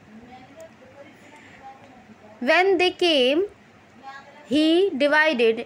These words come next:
in two groups, ten boy each। He served them food, but before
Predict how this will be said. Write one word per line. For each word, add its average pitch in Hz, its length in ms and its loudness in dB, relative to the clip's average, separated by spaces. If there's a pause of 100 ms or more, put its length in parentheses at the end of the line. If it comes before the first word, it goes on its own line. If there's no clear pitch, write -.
(160)
in 277 320 -2 (540)
two 370 320 2
groups, 285 480 0 (420)
ten 320 380 2
boy 294 500 2 (680)
each। 311 500 0 (1500)
He 339 400 2 (140)
served 320 480 0
them 254 340 0 (920)
food, 320 460 0 (340)
but 294 420 0 (480)
before 320 560 2